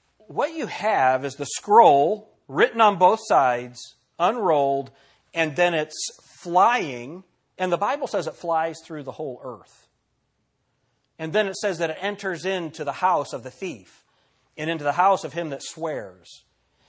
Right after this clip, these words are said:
And what happens in that house is everything is consumed. How hot would a fire have to be to melt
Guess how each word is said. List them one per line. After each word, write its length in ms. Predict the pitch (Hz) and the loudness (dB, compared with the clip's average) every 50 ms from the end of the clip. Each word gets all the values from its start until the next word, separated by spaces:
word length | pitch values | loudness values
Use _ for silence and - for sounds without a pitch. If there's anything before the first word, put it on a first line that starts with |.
| _ _ _ - | _ _ _ -6
And 260 | 190 185 180 170 160 - | -2 -2 -2 -2 -4 -4
what 200 | 170 175 175 160 | 0 0 0 2
happens 460 | 147 208 226 226 220 208 190 175 156 | 2 2 2 2 2 -2 -4 -2 0
in 160 | 208 269 320 320 | 0 0 0 0
that 240 | 262 180 147 - - | -2 -2 -2 -4 -6
house 520 | - 131 123 117 113 117 117 - - - _ _ _ _ _ _ _ _ | -4 -4 -2 -2 -4 -6 -10 -14 -18 -20 _ _ _ _ _ _ _ _
is 200 | - 185 175 151 | -8 -8 -6 -2
everything 560 | 185 180 220 233 254 254 247 - - 220 208 196 | 0 0 0 0 0 -4 -6 -4 -6 -6 -4 -4
is 160 | 185 165 - | -6 -6 -8
consumed. 760 | - - 156 143 - - - 208 196 143 107 92 87 - _ _ _ _ _ _ - | -8 -10 -10 -8 -8 -6 -6 -6 -6 -6 -10 -14 -18 -20 _ _ _ _ _ _ -4
How 220 | - 226 285 311 | 2 2 4 4
hot 320 | 254 - 226 220 208 196 | 4 4 6 6 6 4
would 140 | 175 151 143 | 4 0 -2
a 40 | 131 | -2
fire 360 | - - 180 170 165 160 151 | 0 2 2 2 2 2 -2
have 220 | 147 151 143 131 - | -2 -4 -4 -4 -4
to 100 | 147 131 | -8 -8
be 140 | 151 165 - | -8 -8 -8
to 120 | - 147 | -8 -10
melt 460 | 135 131 135 143 135 131 123 - - | -8 -4 -2 0 0 -2 -2 -6 -14